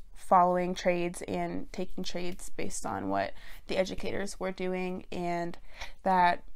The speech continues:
really, um, hindered me once I was not in the academy anymore. Fast forward, it was, it's probably, let me see, it's October now, so this is probably in, like, August, July, July, August, September,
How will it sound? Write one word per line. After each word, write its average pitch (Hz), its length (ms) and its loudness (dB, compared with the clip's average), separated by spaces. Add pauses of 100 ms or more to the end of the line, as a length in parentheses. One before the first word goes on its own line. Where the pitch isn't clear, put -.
(380)
really, 170 560 -2
um, 165 360 -4 (260)
hindered 185 340 0
me 180 160 0
once 180 260 -2
I 185 100 -2
was 185 260 0
not 170 340 2
in 180 140 2
the 185 100 2
academy 185 480 -2
anymore. 202 440 -6 (180)
Fast 254 320 2
forward, 214 580 2
it - 180 -4
was, 208 300 -2 (240)
it's - 140 -12
probably, 208 760 0 (360)
let 202 120 -4
me 196 80 -4
see, 190 340 -4
it's - 260 -6
October 202 580 -2
now, 190 420 -2 (420)
so 190 260 0
this 190 160 -4
is 202 80 -4
probably 196 420 -2
in, 190 160 -2
like, 185 320 -2 (580)
August, 185 920 2 (760)
July, 190 720 4
July, 220 320 8
August, 190 400 4
September, 175 480 -2